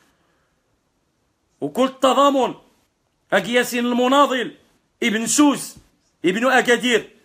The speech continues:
الذي تم اعتقاله. باش تسلم إلى قرار دولة الترهي-، الترهيب للمواطنين وكبح الأصوات الحرة.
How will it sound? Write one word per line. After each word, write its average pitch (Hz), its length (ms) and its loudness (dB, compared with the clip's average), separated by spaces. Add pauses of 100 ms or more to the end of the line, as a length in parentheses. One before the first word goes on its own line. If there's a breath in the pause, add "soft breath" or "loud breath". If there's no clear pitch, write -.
(460)
الذي 196 180 0
تم 240 240 -2
اعتقاله. 247 800 0 (1300)
باش 160 120 -4
تسلم 240 420 -4
إلى 247 100 4
قرار 247 340 -2
دولة 254 340 -2
الترهي-، 240 340 0
الترهيب 254 760 0 (180)
للمواطنين 247 640 0
وكبح 240 320 0
الأصوات 233 440 -2
الحرة. 220 540 0